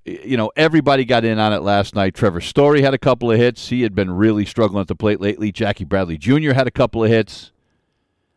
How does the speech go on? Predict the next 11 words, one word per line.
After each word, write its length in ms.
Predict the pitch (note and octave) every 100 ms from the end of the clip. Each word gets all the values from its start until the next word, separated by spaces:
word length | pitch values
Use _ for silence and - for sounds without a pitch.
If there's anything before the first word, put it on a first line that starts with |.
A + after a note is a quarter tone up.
| _ _ _ _ _ _ _
Um, 500 | F2 F2 F2 E2+ E2+ -
Red 200 | A#2+ E3
Sox 220 | F3 D3+
had 140 | D3
to 60 | B2+
call 220 | - C#3
up 100 | A#2
Jarren 320 | G2 A#2+ B2
Duran 440 | G2 F#2 A2+ B2+ A#2
because, 520 | G#2 - G#2+ F#2 -
um, 260 | F#2 E2